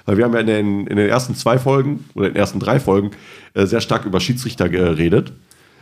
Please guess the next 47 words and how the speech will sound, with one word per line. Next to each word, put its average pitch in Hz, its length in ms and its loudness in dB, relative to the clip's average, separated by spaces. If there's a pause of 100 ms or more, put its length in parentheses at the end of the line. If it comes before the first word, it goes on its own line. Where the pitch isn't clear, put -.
(180)
Äh, 98 340 4
und 104 220 0
nicht 113 200 0
so, 101 260 6
also 101 240 4
ohne, 123 400 4
also 101 320 4 (100)
mit 117 260 4
einem 107 60 -2
kleinen 107 220 0
Back-, - 340 -2 (380)
Backlash, - 580 2
wie 117 60 -4
man 113 140 2
so 107 100 0
schön 117 180 0
sagt, 127 220 0
auch 101 120 -4
bekommen 120 340 0
oder 90 160 0
Feedback. 131 500 -4 (1000)
Und, 104 400 2
äh, 101 120 2
zum - 120 -4
Beispiel, 104 220 0
da 98 140 2
wäre, 101 200 2 (120)
ähm, 95 440 0
Philipp 147 320 2
zum 90 80 -4
Beispiel 95 300 0
ein 90 140 -8
dankbarer, 87 960 0
ähm, 80 160 -2
Gast 127 340 -2
hier, 92 340 0 (420)
ob 90 160 -2
er 98 60 6
jetzt 90 180 2
physisch 104 340 -2
hier 104 100 0
ist 98 100 -4
oder 92 100 0
per 80 140 -4
Handy 113 220 0
zugeschaltet 82 580 -4
wird, 123 160 2